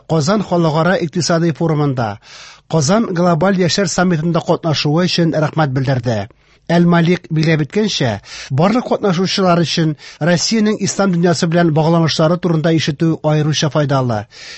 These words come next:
Татарстан сезнең оешма белән хезмәттәшлекне үстерүгә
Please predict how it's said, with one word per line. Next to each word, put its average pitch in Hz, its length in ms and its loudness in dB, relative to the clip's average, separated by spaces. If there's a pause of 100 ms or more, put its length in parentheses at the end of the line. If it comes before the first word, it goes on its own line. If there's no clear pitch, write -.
Татарстан 175 560 0
сезнең 185 400 0
оешма 180 320 0
белән 170 160 0
хезмәттәшлекне 165 720 -2
үстерүгә 160 520 0